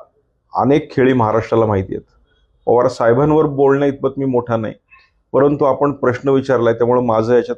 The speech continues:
एका ओळीत उत्तर असेल. जो फॅक्टर लोकसभेला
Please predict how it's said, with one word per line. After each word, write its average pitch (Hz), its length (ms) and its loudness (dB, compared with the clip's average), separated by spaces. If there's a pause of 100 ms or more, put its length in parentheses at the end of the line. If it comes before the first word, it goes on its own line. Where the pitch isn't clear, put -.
एका 117 220 -4
ओळीत 123 240 2
उत्तर 113 300 -2
असेल. 120 280 -4 (680)
जो 156 100 2
फॅक्टर - 460 -2
लोकसभेला 113 840 -4